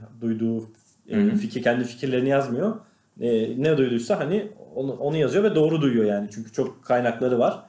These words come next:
Speaker 2: Yani her
Speaker 1: Genel
Speaker 2: zaman
Speaker 1: olarak.
Speaker 2: doğru duymuyor. Mesela bak bir örneğini söyleyeyim. İşte şey demişti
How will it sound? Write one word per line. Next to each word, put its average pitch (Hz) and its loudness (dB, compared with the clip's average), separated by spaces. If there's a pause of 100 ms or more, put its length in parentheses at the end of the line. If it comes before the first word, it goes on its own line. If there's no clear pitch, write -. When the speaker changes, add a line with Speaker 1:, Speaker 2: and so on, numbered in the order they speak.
Speaker 2:
Yani 254 2
her 135 6
Speaker 1:
Genel 127 2
Speaker 2:
zaman 117 4
Speaker 1:
olarak. 170 4
Speaker 2:
doğru 165 -2
duymuyor. 143 0
Mesela 120 0
bak 120 -2
bir 123 2
örneğini 123 0
söyleyeyim. 113 0 (200)
İşte 107 -2
şey 113 2
demişti 95 -2